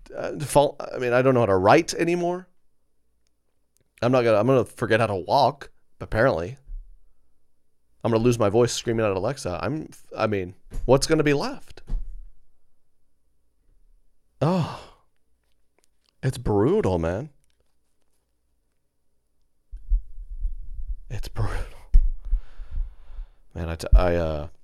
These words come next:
I have this great story. It makes me think of when I, you know, we've been married a few weeks. This is a story early on in our relationship that I want, I really want y'all's opinion on, 'cause I've gotten a lot of people's opinions on this. I've found very few on my side. I, okay, so just listen to the story, and then I want your side of this.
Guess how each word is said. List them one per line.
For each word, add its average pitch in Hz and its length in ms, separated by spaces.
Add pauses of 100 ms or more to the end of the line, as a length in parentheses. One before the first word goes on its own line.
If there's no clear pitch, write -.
(1040)
I - 40
have 104 100
this 92 160
great 85 240
story. - 140
It - 20
makes 95 180
me 92 60
think 82 220
of 78 100
when 82 160
I, 82 120 (140)
you 80 100
know, 69 180 (420)
we've 69 80
been 69 140
married 80 180
a 78 40
few 78 200
weeks. 82 380
This 90 240
is 82 80
a - 20
story 78 320
early 78 260
on 71 100
in 69 40
our 65 80
relationship - 480 (440)
that 73 280
I 82 140
want, 98 520
I 113 80
really 120 300
want 127 320
y'all's 95 160
opinion 71 400
on, - 140 (180)
'cause 104 140
I've 107 60
gotten 107 120
a 95 60
lot 101 100
of 110 60
people's 127 200
opinions 92 380
on 80 100
this. 80 200
I've 85 120
found 92 240
very 101 200
few 101 180
on 90 80
my 90 140
side. 90 400
I, - 100 (1040)
okay, 107 340
so 101 280
just 101 180
listen 139 140
to - 40
the - 60
story, 127 220
and 110 60
then 107 80
I 104 40
want 107 240
your 113 80
side 80 260
of - 80
this. - 220